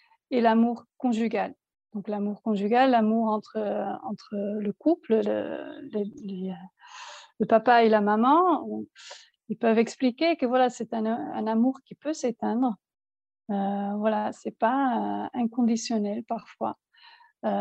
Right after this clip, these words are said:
et donc, heu, là, c'est ce qui se passe. Par contre, l'amour parental, l'amour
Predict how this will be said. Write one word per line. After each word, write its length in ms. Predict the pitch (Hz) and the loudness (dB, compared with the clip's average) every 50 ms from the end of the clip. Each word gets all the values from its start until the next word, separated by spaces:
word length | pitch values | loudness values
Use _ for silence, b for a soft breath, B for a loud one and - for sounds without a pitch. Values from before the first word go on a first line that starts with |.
| 196 190 190 196 196 196 196 196 202 202 202 - - | -2 -2 -2 -2 -4 -4 -4 -6 -6 -6 -8 -8 -6
et 200 | 214 202 202 196 | -6 -6 -4 -4
donc, 340 | 208 202 202 202 190 - 220 | -2 -2 -2 -2 -2 -2 -6
heu, 80 | 240 277 247 226 220 220 - - - 285 226 | -6 -6 -6 -6 -6 -6 -6 -6 -8 -6 -4
là, 200 | 220 220 214 202 | -2 -2 -2 -2
c'est 180 | - - 220 | -4 -6 -8
ce 120 | 202 - - | -8 -8 -10
qui 120 | - 202 | -14 -14
se 120 | - - | -14 -6
passe. 340 | - - 247 269 294 - - - | -2 0 0 0 0 -2 -4 -2
Par 260 | - 233 214 - - | 0 0 0 0 -2
contre, 520 | - - 233 262 302 - - - 214 214 - | -2 0 0 0 0 -2 -4 -8 -8 -6 -4
l'amour 420 | 226 226 220 214 214 214 202 _ _ _ _ - | -2 -2 0 0 0 0 -2 _ _ _ _ 0
parental, 640 | 233 208 220 226 220 208 - 214 208 208 220 247 294 285 233 | 0 2 2 0 -2 -2 -4 -4 -4 -4 -4 -6 -8 -8 -6
l'amour 440 | 214 208 202 208 233 254 247 - | -2 0 2 2 2 0 -2 -6